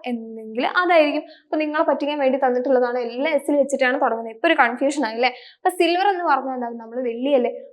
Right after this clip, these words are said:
വെള്ളീന്റെ സിംബൽ എന്ന് പറയുന്നത് എ ജി ആണ് കേട്ടോ. ഉം, മറന്നു പോകാൻ പാടില്ല, എ ജി ആണ് സിംബൽ. ഇനി സോഡിയം എന്ന് പറയുന്നത് നമ്മൾ എപ്പോഴും പറയാറുള്ള ആളാണ് സോഡിയം.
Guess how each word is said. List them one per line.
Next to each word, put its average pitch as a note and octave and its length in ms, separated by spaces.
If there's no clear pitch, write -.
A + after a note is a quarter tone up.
വെള്ളീന്റെ C#4+ 800
സിംബൽ C4 260
എന്ന് D4 120
പറയുന്നത് A#3 360
എ A#3+ 420
ജി C4+ 100
ആണ് A3 260
കേട്ടോ. B3 200
ഉം, - 360
മറന്നു A#3+ 360
പോകാൻ B3 180
പാടില്ല, A3 480
എ A#3+ 280
ജി B3+ 100
ആണ് A3+ 260
സിംബൽ. A3 240
ഇനി C#4+ 180
സോഡിയം C#4+ 480
എന്ന് D4+ 140
പറയുന്നത് C4+ 360
നമ്മൾ C4+ 180
എപ്പോഴും D#4+ 680
പറയാറുള്ള C4 480
ആളാണ് A#3+ 380
സോഡിയം. B3 520